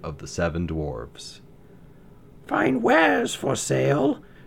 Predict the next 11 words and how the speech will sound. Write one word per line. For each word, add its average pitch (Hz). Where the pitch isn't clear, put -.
she -
cried 87
beneath 85
the 82
cottage 85
window 87
until 87
Snow 98
White 87
peered 92
out. 101